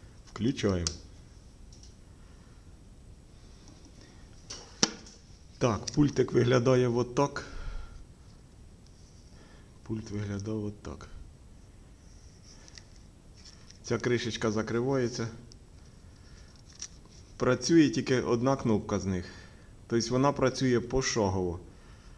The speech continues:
Раз нажали, відкриває, остановили нею. Потім ще раз нажимаємо, відкриває, ще раз нажали і так пошагово.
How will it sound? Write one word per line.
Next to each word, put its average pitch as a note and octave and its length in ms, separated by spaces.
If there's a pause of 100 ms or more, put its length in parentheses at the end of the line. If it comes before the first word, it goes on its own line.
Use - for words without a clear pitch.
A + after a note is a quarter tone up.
(200)
Раз B2 340
нажали, A2 540 (460)
відкриває, B2+ 720 (1500)
остановили A2 720
нею. F2+ 360 (120)
Потім A#2 320
ще B2+ 200
раз A#2 160
нажимаємо, A#2+ 640
відкриває, A#2+ 640 (680)
ще - 220
раз A2 180
нажали A#2 560
і - 100
так - 220
пошагово. F2+ 520